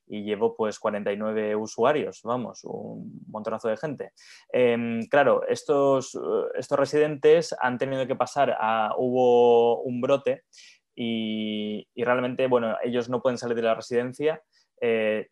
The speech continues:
sin estar acompañados de profesionales, de profesional sanitario de allí, eh, no pueden visitar a sus familiares, es decir, es una atmósfera, eh, <laughs> muy, muy diferente a la que hemos podido vivir el, el resto de población.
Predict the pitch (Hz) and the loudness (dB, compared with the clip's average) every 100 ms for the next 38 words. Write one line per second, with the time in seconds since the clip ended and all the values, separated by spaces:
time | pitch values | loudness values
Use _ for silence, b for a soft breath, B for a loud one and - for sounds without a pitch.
0 | _ - 120 110 123 120 117 120 117 113 | _ -10 -6 -4 -2 -2 0 -2 0 0
1 | 113 113 - 113 110 110 107 - 120 110 | 0 -4 -4 -6 -2 -2 -4 -8 -6 -6
2 | 117 107 117 110 - 110 104 117 131 156 | -6 -6 -6 -6 -8 -6 0 0 0 -6
3 | - 117 107 107 120 139 b b b 117 | -8 -4 -2 -2 -6 -8 b b b -2
4 | 113 117 123 117 113 - 113 107 107 107 | 0 2 2 0 -4 -2 2 4 4 2
5 | - 113 - 104 101 117 139 160 160 - | -2 -10 -4 -4 0 0 0 -2 -6 -12
6 | 110 104 - 104 104 - 117 101 101 98 | -8 -8 -4 -4 -4 -6 -6 -2 -4 -4
7 | 110 - 107 104 98 98 b b _ 120 | -10 -6 -4 -2 -4 -8 b b _ -4
8 | 110 107 104 104 101 104 101 101 101 _ | -2 0 0 2 2 2 0 -2 -6 _
9 | _ 117 - 131 - 123 139 123 120 113 | _ -20 -18 -18 -8 -4 -2 -2 -6 -6
10 | 113 117 117 113 110 101 107 107 107 - | -4 -2 -2 0 0 0 -4 -8 -6 -4
11 | 110 107 107 107 110 107 101 104 - 104 | -2 -4 -6 -6 -6 -6 -6 -8 -10 -8
12 | 110 113 - 107 110 107 104 143 151 180 | -6 -4 -2 -2 0 -2 -2 -2 -4 -8